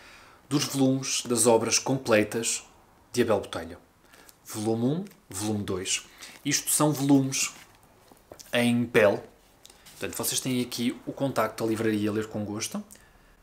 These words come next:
Foram excelentes. O envio correu sem qualquer percalço,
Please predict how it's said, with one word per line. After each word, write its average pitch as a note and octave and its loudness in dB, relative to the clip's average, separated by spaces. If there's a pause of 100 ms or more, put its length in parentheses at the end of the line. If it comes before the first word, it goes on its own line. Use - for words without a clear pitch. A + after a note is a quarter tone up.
Foram G#2+ 4
excelentes. A2+ 0
O C#3 -2
envio B2+ 4
correu B2 2
sem - -2
qualquer D#3 -2
percalço, G2+ -4